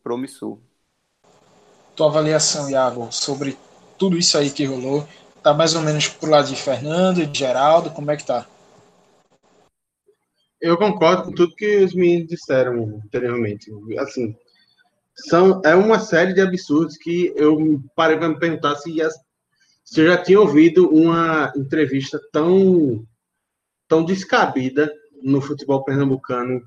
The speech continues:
Speaker 3: enquanto trabalhando com isso, é... desde que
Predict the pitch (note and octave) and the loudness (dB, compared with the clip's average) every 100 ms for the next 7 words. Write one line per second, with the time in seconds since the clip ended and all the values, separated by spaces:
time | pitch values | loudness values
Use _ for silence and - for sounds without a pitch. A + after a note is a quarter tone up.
0 | _ _ _ _ - B2+ C#3+ C3+ - D3 | _ _ _ _ -10 -4 0 0 0 -2
1 | C#3 D3 C3+ C3+ C3+ C3+ C3 B2+ B2+ D#3+ | 2 2 2 0 -2 -2 -2 -2 -4 -4
2 | D#3 C3+ C3+ B2+ C3 B2+ B2+ A#2+ - _ | -4 -2 -2 0 -2 0 -2 -2 -8 _
3 | _ _ _ _ _ _ _ _ E3+ C#3 | _ _ _ _ _ _ _ _ -2 -2
4 | A2 - _ D3 D3+ E3+ - F#3+ F3 D#3 | -4 -18 _ 2 2 0 -4 0 4 2
5 | A#2+ | 0